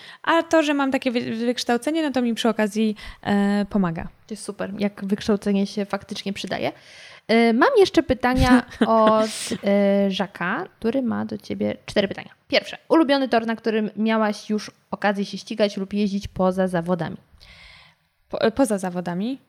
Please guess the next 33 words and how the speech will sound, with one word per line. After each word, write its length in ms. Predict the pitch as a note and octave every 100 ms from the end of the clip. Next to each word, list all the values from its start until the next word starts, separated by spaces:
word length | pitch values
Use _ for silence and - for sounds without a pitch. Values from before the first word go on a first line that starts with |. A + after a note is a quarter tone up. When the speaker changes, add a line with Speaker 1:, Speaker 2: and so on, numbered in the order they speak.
| - - -
Speaker 1:
A, 120 | A3+ -
wiesz 140 | A3
co, 140 | - A#3
słuchaj, 280 | B3+ A3+
w 60 | G3
ogóle 200 | G#3 A3+
teraz, 380 | A3+ F#3+ G3 -
przez, 200 | G#3+ G#3
w-, 200 | A3+ G3+
nie, 380 | A3 G#3+ A3 A3
nie, 160 | A3
nie 140 | A3 A3+
mówiłam 320 | A3 A3+ A3+
nic 180 | C4+ A#3+
o 40 |
sim 240 | - A#3
racingu, 500 | A3+ C4+ - G#3+ F3+
a 160 | F#3 G3
teraz, 440 | A3 A3 A3 - G#3+
e, 260 | G3+ G3+
w 60 | G3+
ogóle 320 | G3 G#3+ G#3
przez, 500 | - G#3 G#3 - -
e, 280 | G3 G3 G3 - - - - - -
e, 300 | G3 G3 F#3+
przez 180 | G#3+ -
pandemię, 580 | A3 G#3 F#3+ G3 A#3+ B3
mm, 400 | - G3+ G3 G3 F#3+
kiedy, 280 | G#3 G3+
wiesz, 320 | G3 F#3+ - G#3
tory 280 | A3+ G#3 G#3
zostały 400 | G3 - G3+ G3+
zamrożone, 680 | G3+ G3 G3 F#3 F3 G#3